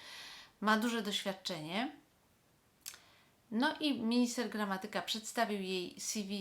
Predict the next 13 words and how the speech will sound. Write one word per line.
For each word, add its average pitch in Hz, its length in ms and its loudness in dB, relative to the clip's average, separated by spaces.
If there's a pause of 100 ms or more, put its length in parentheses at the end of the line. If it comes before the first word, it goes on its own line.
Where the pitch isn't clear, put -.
(200)
mm, 180 580 -8 (220)
kierownictwu 202 560 -2
resortu 277 580 2
i 247 140 2
ostatecznie 220 600 -2
zdecydowano 196 800 0
o 254 340 4
zatrudnieniu 190 640 -2
Marii 180 340 -4
Thun 180 260 -8 (360)
na 185 120 -2
tym 180 160 -8
stanowisku. - 640 -10